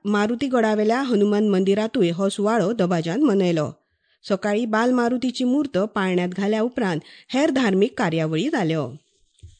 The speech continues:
हवामान. वातावरणीय बदलाक लागून राज्यांत आयज पावस पडपाची शक्यता हवामान खात्यान उक्तायल्या. मजगती पणजी वेधशाळेन नोंद केल्ल्या प्रमाण आयज पणजेत चडांत चड तापमान चवतीस पुज्य स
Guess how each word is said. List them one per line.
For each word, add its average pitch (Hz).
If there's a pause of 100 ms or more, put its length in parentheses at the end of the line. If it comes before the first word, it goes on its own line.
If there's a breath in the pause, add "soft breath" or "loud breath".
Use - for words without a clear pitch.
(300)
हवामान. 180 (640 soft breath)
वातावरणीय 339
बदलाक 233
लागून 233
राज्यांत 196
आयज 214
पावस 277
पडपाची 247
शक्यता 190
हवामान 202
खात्यान 247
उक्तायल्या. 170 (540)
मजगती 196 (280 soft breath)
पणजी 302
वेधशाळेन 269
नोंद 214
केल्ल्या 214
प्रमाण 233
आयज 190
पणजेत 202 (140)
चडांत 190
चड 220 (100)
तापमान 247 (400 loud breath)
चवतीस 294
पुज्य 311
स 311